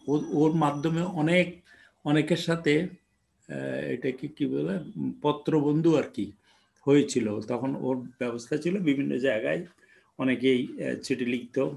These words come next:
তো সেই চিঠির মাধ্যমে অনেকের সাথে পরি-, পরিচয় হয়। তো এইভাবে, উম, মানে,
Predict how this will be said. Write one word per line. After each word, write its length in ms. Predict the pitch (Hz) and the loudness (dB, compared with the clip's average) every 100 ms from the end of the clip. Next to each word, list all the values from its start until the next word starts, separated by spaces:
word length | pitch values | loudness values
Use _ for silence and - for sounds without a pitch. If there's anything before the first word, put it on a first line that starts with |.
| - _ _ _ _ _ - | -12 _ _ _ _ _ -6
তো 120 | 135 | -4
সেই 240 | - 147 | 2 2
চিঠির 340 | 139 135 143 160 | 2 -2 -4 -4
মাধ্যমে 440 | 151 135 139 139 | -4 -2 -2 -2
অনেকের 260 | 131 113 120 | -6 -6 -8
সাথে 380 | - 135 127 120 | -8 -8 -6 -8
পরি-, 480 | - - 123 110 - | -8 -8 -6 -6 -8
পরিচয় 360 | 131 123 120 127 | -6 -4 -4 -6
হয়। 300 | 151 170 175 _ _ _ _ _ _ _ _ _ _ _ _ - | -4 -8 -8 _ _ _ _ _ _ _ _ _ _ _ _ -8
তো 180 | - - - _ - | -6 -6 -10 _ -4
এইভাবে, 760 | 170 165 175 185 190 170 190 190 - _ - | 0 0 2 2 2 2 0 -4 -14 _ -14
উম, 440 | 254 151 147 143 143 | -6 -4 -2 -2 -4
মানে, 320 | 139 139 | -4 -4